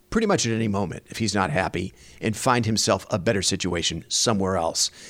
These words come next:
So if you want to keep both quarterbacks engaged and then maintain some depth after you've eventually settled on a starter, in a situation like this, I mean, extending the competition into the regular season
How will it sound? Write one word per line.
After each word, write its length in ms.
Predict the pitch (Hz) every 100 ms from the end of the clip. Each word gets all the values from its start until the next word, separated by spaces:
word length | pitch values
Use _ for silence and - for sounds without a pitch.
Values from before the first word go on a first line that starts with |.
| - - - - -
So 140 | - 135
if 80 | 120
you 100 | 202
want 100 | 185
to 100 | -
keep 200 | 131 -
both 220 | 143 151
quarterbacks 580 | 165 156 127 127 117 113
engaged 640 | 101 110 101 101 90 - - - -
and 140 | - 131
then 180 | 208 196
maintain 500 | 165 151 - 156 151
some 240 | 110 92 -
depth 400 | 135 143 101 - - - -
after 320 | 127 123 123
you've 180 | 131 104
eventually 420 | 92 123 120 101
settled 440 | - - 147 117
on 140 | 98 95
a 40 |
starter, 560 | - - 143 117 107 - - - - - -
in 80 | 131
a 40 |
situation 580 | 120 226 220 214 185 175
like 180 | 170 120
this, 240 | 180 160 -
I 40 |
mean, 140 | 135 147
extending 640 | 127 - 180 185 180 170 - -
the 100 | 117
competition 640 | - 151 - - 147 120 -
into 180 | 151 143
the 80 |
regular 280 | 123 131 92
season 400 | - 165 113 101